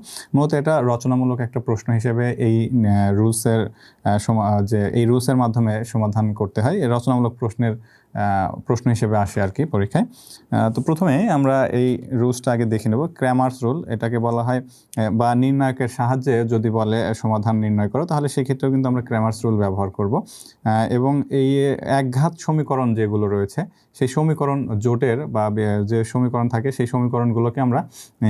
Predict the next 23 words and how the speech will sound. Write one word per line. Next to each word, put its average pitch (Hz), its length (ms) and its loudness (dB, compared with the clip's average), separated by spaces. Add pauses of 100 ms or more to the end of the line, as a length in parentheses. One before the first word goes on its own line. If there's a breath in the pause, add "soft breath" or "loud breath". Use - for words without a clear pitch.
(140)
এই 127 120 2
ক্র্যামারস 143 460 0
রুলের 123 200 2
মাধ্যমে 117 320 0
সমাধান 98 340 -2
করতে 92 220 -6
পারবো। 98 180 0
আরও 123 200 2
অনেক 123 260 2
পদ্ধতি 117 360 -2
আছে 127 180 -4
সমীকরণ 120 340 -2
সমাধান 123 380 -4 (480 loud breath)
করার, 117 260 0
কিন্তু 135 260 0
নির্ণায়কের 165 520 2
ক্ষেত্রে 170 280 -2
আমরা 143 260 0 (240 soft breath)
এই 117 60 -6
ক্র্যামারস 120 420 0
রুলটা 113 360 -2
ব্যবহার 98 360 -2
করব। 92 320 -4